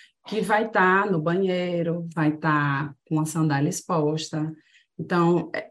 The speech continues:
antes, além da, da espícula, existia uma série de micro-organismos aí, e a gente ganha muito tirando a espícula e fazendo o P D T, a P D T.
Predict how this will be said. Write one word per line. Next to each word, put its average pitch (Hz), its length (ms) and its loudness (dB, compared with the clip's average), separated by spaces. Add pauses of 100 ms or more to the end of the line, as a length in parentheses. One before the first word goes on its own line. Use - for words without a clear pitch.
antes, 214 600 0 (600)
além 185 520 4
da, 180 300 2
da 165 160 0
espícula, 165 800 -2 (400)
existia 180 420 0
uma 185 320 4
série 190 440 -2
de 220 100 -2
micro-organismos 175 960 0
aí, 175 500 -2 (680)
e 180 140 0
a 185 80 2
gente 202 240 -2
ganha 185 340 2
muito 247 680 6
tirando 170 420 0
a 160 60 2
espícula 208 580 -4
e 233 60 0
fazendo 233 400 -2
o 190 40 -6
P 202 140 -6
D 220 140 -2
T, 151 320 -4 (320)
a 160 80 -4
P 165 160 2
D 156 160 4
T. - 260 -10